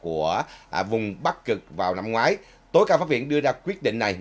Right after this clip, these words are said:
để lật đổ một cái phán quyết trước đó ở tòa cấp thấp hơn, cho rằng việc mà bay,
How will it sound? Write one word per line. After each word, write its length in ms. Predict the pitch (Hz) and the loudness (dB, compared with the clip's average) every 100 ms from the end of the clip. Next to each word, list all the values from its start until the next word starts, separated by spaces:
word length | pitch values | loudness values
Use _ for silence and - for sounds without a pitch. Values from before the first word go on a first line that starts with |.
| 87 | -4
để 100 | 135 | 0
lật 220 | 113 - | 0 0
đổ 160 | 87 117 | -4 -4
một 240 | 147 - | -4 -4
cái 180 | 117 151 - | -4 -4 -2
phán 160 | 147 | -2
quyết 280 | 151 180 - | -2 -6 -4
trước 180 | 180 180 | -4 2
đó 280 | 135 156 - | 4 4 2
ở 120 | 78 - | -4 -4
tòa 180 | 104 82 | -2 -2
cấp 380 | - 160 - - | -2 -6 -4 -6
thấp 120 | 175 - | -6 2
hơn, 240 | 127 110 - - - | 4 4 0 -20 2
cho 120 | 151 | 4
rằng 260 | 139 110 98 | 4 2 -2
việc 200 | 104 104 | -4 -4
mà 120 | 104 | -6
bay, 400 | 95 131 139 131 | -2 2 2 0